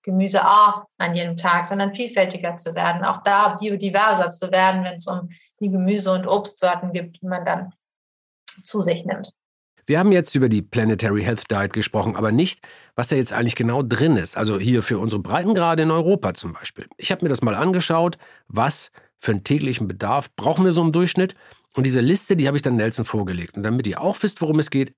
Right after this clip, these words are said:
Speaker 2: lese ich mal vor. Also da steht drauf, fünfhundert Gramm Gemüse und Obst, zweihundertfünfzig Gramm Getreide und Milchprodukte, hundertfünfundzwanzig Gramm Hülsenfrüchte und Nüsse, dreiundvierzig Gramm Fleisch, davon nur sieben Gramm rotes Fleisch,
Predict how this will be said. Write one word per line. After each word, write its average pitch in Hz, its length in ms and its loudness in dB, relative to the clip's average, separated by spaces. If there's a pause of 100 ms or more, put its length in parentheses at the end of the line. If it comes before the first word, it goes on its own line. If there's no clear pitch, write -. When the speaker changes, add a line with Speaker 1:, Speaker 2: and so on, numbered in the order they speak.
(120)
Speaker 2:
lese 117 320 0
ich 110 220 -6
mal 104 180 -8
vor. - 380 -14 (300)
Also 120 240 -2
da 113 100 -2
steht - 240 -6
drauf, 156 320 -2 (320)
fünfhundert 143 540 2
Gramm 104 260 0
Gemüse 98 380 -2
und 95 100 -8
Obst, - 400 -14 (640)
zweihundertfünfzig 175 720 0
Gramm 131 160 2
Getreide 98 380 -2
und 82 80 -6
Milchprodukte, 180 640 -4 (260)
hundertfünfundzwanzig 101 840 -6
Gramm 98 180 -8
Hülsenfrüchte 107 560 -6
und 123 100 -6
Nüsse, 175 340 0 (600)
dreiundvierzig 113 560 0
Gramm 123 220 -4
Fleisch, 202 420 -2 (160)
davon 127 460 0 (180)
nur 120 180 0
sieben 185 360 2
Gramm 101 200 2
rotes 101 300 -2
Fleisch, - 380 -4